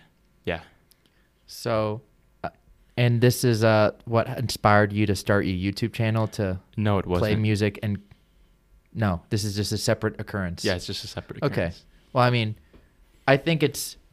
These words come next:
Speaker 2: weird but cool that you, you, you find a creative outlook to cope
Speaker 1: Right.
Speaker 2: with weird, uh, things. And, uh, I wanna ask, like, your setup in your room.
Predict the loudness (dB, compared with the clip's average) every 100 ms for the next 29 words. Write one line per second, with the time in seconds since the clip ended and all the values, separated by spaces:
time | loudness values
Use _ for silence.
0 | _ _ _ _ -2 4 6 6 6 4
1 | 2 2 4 4 4 2 2 4 4 2
2 | 2 2 2 2 4 4 6 4 4 0
3 | -2 -4 -6 _ -6 4 4 4 -4 _
4 | -6 -6 -2 -2 0 4 4 2 -2 0
5 | -2 -2 -4 -4 -2 -2 0 2 2 0
6 | -4 -6 -4 -2 -2 -2 0 2 4 2
7 | 0 0 0 0 -2 -4